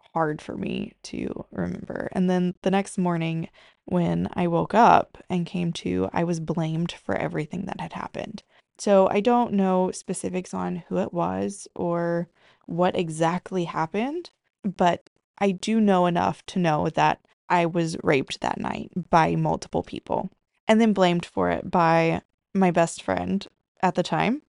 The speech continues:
whose house it was in. So from that point forward, I kind of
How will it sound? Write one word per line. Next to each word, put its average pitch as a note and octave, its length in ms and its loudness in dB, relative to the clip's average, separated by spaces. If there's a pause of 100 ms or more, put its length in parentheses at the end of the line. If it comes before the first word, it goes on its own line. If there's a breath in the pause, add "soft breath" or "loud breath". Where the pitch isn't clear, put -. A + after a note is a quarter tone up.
(340)
whose G#3+ 160 0
house D#3 220 2
it - 120 -2
was - 180 -8
in. - 280 -6 (360)
So A#3 220 0
from A3+ 220 0
that G#3+ 260 0
point A#3 360 -4
forward, - 760 -2 (160)
I G3+ 140 0
kind G#3+ 420 0
of B3 360 0